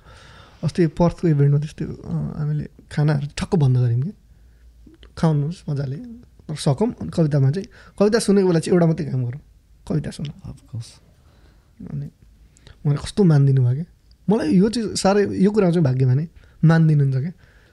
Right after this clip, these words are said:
Speaker 1: मानिदिइरहनु भएको छ अहिलेसम्म। म कविता सुनाउँछु, तर पैसा लिएर मात्रै सुनाउँछु,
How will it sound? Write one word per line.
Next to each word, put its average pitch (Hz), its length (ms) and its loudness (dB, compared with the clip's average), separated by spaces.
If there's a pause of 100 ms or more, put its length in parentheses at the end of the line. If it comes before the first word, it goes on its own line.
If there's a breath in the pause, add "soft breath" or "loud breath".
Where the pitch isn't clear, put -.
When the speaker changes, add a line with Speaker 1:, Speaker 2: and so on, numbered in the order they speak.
(180 soft breath)
Speaker 1:
मानिदिइरहनु 165 460 4
भएको 127 120 0
छ 160 60 -6
अहिलेसम्म। 139 380 -4 (640 soft breath)
म 156 60 4
कविता 175 260 2
सुनाउँछु, 170 500 2 (440 soft breath)
तर 139 140 2
पैसा 156 240 0
लिएर 139 200 2
मात्रै 143 180 0
सुनाउँछु, 147 340 -6